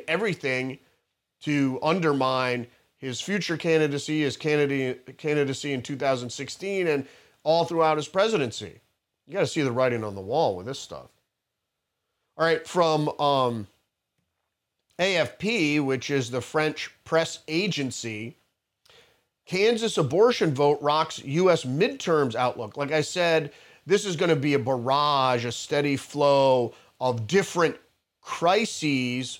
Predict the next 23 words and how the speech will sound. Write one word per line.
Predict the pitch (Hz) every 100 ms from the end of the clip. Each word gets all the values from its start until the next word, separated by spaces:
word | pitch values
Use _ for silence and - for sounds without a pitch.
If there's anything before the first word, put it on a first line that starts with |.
| _
manufactured | 131 143 143 143 143 135 147 131
or | 131
otherwise, | 156 202 147 127 120 117 117 120 - _ _ _ _ _ _
um, | 156 147 139 131 127 _ _ -
to | 156
try | - - 165 156 160
to | 160 160 160
get | 127 156 143
the | 139
ball | 113 147 143 143 131
rolling | 123 135 151 160 147 135
and | 127
get | 131
some | - 135
momentum | 127 131 131 135 120
for | 131
the | 117
Democrats | 107 165 202 - 127 120 120
to | - 127
avoid | 110 127 127 123
this | 120 107
red | 123 117
wave. | 127 202 160 127